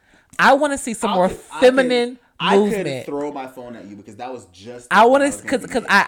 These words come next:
Speaker 1: I, I do
Speaker 2: And
Speaker 1: think
Speaker 2: I also want people to realize less footwork is not
Speaker 1: Uh-huh.
Speaker 2: always a bad thing.
Speaker 1: And if you can't execute it, you can't execute it.
Speaker 2: Thank you.
Speaker 1: Because you have to, you have to understand, moving fast is a skill.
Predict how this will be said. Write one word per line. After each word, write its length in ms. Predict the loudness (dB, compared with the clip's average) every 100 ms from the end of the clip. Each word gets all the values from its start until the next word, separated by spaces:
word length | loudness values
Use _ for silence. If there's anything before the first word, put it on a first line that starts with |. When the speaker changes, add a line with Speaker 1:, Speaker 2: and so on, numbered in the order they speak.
| 2
Speaker 1:
I, 200 | 0 0
I 40 |
do 140 | -2 -4
Speaker 2:
And 80 | -4
Speaker 1:
think 100 | -4
Speaker 2:
I 20 |
also 300 | -6 -6 -6
want 200 | -8 -10
people 180 | -14 -16
to 60 | -14
realize 760 | -12 -12 -12 -14 -18 -20 -20 -20 _ _ _ _ _ _ _ _ _ _ _
less 420 | -20 -20 -16 -18
footwork 600 | -18 -20 -20 -18 -18 -18
is 120 | _
not 180 | -16 -16
Speaker 1:
Uh-huh. 200 | -16 -20
Speaker 2:
always 280 | -20 -20 -20
a 60 | -20
bad 320 | -20 -20 -20 _ _
thing. 300 | -20 _ _ _
Speaker 1:
And 180 | -12 -12
if 140 | -14
you 100 | -16
can't 260 | -14 -12 -8
execute 400 | -10 -10 -10 -10
it, 40 |
you 100 | -10
can't 220 | -12 -12
execute 420 | -12 -18 -20 -20 -20
it. 100 | _
Speaker 2:
Thank 300 | -20 -20 -20
you. 140 | -20 _
Speaker 1:
Because 380 | -8 -4 -4 -6 -10
you 80 |
have 80 | -8
to, 60 | -8
you 140 | -6 -8
have 100 | -6
to 60 |
understand, 540 | -10 -10 -14 -12 -12 -8
moving 400 | -2 -2 -2 -4
fast 720 | -2 0 0 -2 -8 -14 -20 _
is 80 | -10
a 60 |
skill. 580 | -10 -10 -12 -12 -14 -18